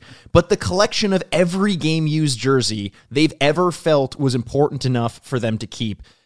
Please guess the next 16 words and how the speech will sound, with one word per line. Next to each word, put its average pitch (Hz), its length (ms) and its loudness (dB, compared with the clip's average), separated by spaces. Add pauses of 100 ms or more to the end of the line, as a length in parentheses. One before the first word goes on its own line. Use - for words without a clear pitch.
Say 220 580 0
maybe 131 760 -2
it's 127 260 -2
a, 120 300 2
uh, 107 100 0
young 131 300 2
hotshot 151 580 0
player 156 300 0
in 135 80 -2
the 131 100 0
N 123 100 0
H 123 200 -2
L 131 120 0
named 131 240 -2
Rick 120 300 -2
Nash, 98 500 -6